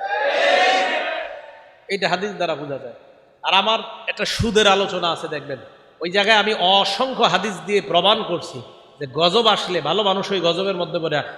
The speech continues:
আর সুদ যে এলাকা আছে, ওই এলাকায় ধান চাউল যা আছে সব ধ্বংস হবে শুধু সুদখোরের কারণে। হ্যাঁ, আমার সুদের একটা বয়ান আছে, দেখবেন কোন মিডিয়াওয়ালার কাছে পাবেন সুদের বয়ান, ওখানে দেখবেন আছে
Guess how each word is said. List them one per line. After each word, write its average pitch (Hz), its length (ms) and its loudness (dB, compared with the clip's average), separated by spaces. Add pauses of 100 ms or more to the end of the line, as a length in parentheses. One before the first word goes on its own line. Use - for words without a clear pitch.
আর 160 80 2
সুদ 285 380 -4
যে 240 140 6
এলাকা 214 340 4
আছে, 170 200 -2
ওই 190 100 2
এলাকায় 190 320 2 (100)
ধান 185 380 0
চাউল 196 300 2
যা 185 140 4
আছে 175 280 2 (220)
সব 277 240 2
ধ্বংস 233 240 0
হবে 233 180 0
শুধু 208 220 -6
সুদখোরের 202 500 -4
কারণে। 139 320 -4 (880)
হ্যাঁ, 147 120 -6 (1000)
আমার 175 180 -2
সুদের 220 380 -2
একটা 214 180 0
বয়ান 208 260 2
আছে, 202 180 -4
দেখবেন 170 360 -4
কোন 185 180 -8 (480)
মিডিয়াওয়ালার 175 580 0
কাছে 165 240 -2
পাবেন 143 280 -4
সুদের 175 380 -8
বয়ান, 139 280 -2 (260)
ওখানে 208 220 2
দেখবেন 226 300 0
আছে 170 280 -2